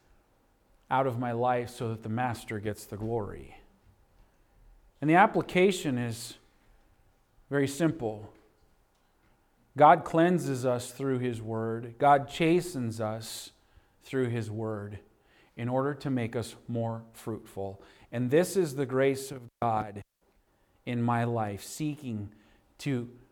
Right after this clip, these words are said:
make me into something that brings glory to Him. When it comes to chastening or pruning, the chastening isn't pleasant.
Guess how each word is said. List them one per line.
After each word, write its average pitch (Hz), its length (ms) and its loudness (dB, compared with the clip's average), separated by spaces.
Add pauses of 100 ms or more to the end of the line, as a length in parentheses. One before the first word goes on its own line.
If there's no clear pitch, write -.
(220)
make 127 400 -4
me 107 460 -6
into 113 220 -8
something 117 520 -6
that 104 160 -8
brings 107 280 -8
glory 104 720 -6 (240)
to 110 100 -8
Him. 92 400 -8 (1900)
When 139 100 -2
it 143 80 -2
comes 175 260 2
to 139 80 -8
chastening 131 760 0 (1200)
or - 80 -16
pruning, 127 760 2 (1600)
the 123 60 -4
chastening 160 500 2
isn't 120 280 -2
pleasant. 123 600 -4